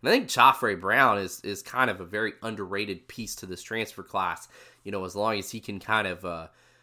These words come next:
as long as he can, can control the drops and, and the issues that he had up at North Carolina. But at the end of the day, this job looks very, very desirable for a coach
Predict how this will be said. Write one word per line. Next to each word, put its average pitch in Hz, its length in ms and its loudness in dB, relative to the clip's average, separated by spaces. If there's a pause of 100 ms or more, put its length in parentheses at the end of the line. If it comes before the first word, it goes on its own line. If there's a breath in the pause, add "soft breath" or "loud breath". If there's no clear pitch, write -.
(200 soft breath)
as 92 340 -10
long 104 220 -2
as 92 100 -8
he 107 140 -10
can, 90 300 -10
can 92 220 -14
control 107 460 -4
the 98 80 -8
drops 92 560 -6
and, 90 160 -10 (320 soft breath)
and 95 100 -10
the 95 140 -8
issues 101 300 -8
that 95 100 -4
he 92 80 -8
had 95 300 2
up 90 160 -8
at - 100 -8
North 95 220 -10
Carolina. 87 560 -4 (180)
But 127 340 4 (600 soft breath)
at - 80 -18
the 147 120 2
end 226 100 6
of 196 40 -2
the 107 60 -2
day, 101 640 4
this 160 260 4
job 131 400 10
looks 101 240 -4
very, 110 540 2
very 98 320 0
desirable 92 640 -2
for 95 400 -6
a 92 200 -4
coach - 540 -6